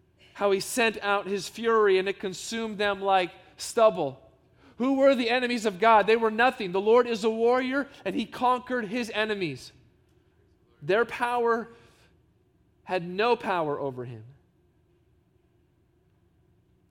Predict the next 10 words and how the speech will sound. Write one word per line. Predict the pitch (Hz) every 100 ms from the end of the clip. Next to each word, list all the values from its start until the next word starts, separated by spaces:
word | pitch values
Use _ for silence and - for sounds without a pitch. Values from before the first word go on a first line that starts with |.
| -
We | 165
also | 196 202 202 190 - _ _ _ _ _
sing | - 220 214
and | 196 -
praise | 208 190
the | 185
Lord | 190 185
who | 185
is | 180 156
transcendent. | - 202 180 160 - 196 180 139